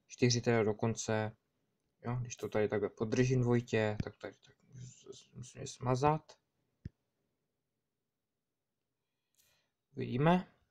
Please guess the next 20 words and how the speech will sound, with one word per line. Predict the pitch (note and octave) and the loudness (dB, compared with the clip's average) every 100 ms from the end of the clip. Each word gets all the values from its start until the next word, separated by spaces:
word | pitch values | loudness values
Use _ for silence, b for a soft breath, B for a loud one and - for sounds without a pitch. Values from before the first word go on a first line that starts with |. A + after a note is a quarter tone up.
| _ - | _ 4
A | - | 6
je | C3 | 6
to, | A#2+ | 2
mám | A2 A2 | 0 2
už | G#2+ A2 | 0 -2
jenom | G#2+ G2+ | -2 -2
tři, | - G2 G2+ _ | -4 -8 -8 _
výborně. | A2 G#2+ G#2 G2+ - _ b b b b b - | -4 0 0 -2 -10 _ b b b b b 4
E, | C3 C3 C3 | 6 6 6
pak | B2+ C#3 | 6 8
je | C#3 | 6
tu | C3+ | 4
centrum | - B2 - E2+ | 0 0 -2 -6
témat, | - A#2+ C3+ C3 B2+ B2+ B2 - _ _ _ _ _ _ _ _ | -2 4 6 6 4 2 -4 -20 _ _ _ _ _ _ _ _
tady | G#2 G#2+ | 0 0
to | G#2 G2+ | 2 0
je | F#2+ F#2 | 0 -4
víc | G#2 A#2+ - - - | -4 -6 -6 -10 -8
na | B2+ B2+ | -2 0
nastavení. | C3 - B2+ A#2+ A#2+ A2+ A2 G#2+ | 0 2 2 2 0 0 -2 -4